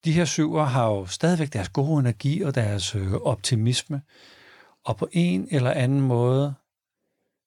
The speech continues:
så taler de om livet. Nærmest sådan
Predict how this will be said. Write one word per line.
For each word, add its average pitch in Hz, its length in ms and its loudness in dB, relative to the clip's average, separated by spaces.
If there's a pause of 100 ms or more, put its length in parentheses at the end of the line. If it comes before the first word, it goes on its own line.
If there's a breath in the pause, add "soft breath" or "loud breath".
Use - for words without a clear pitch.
(140)
så - 140 -8
taler - 560 -2
de 143 320 -2 (520)
om 113 240 2
livet. 110 800 0 (3000)
Nærmest 113 320 0
sådan 139 280 -4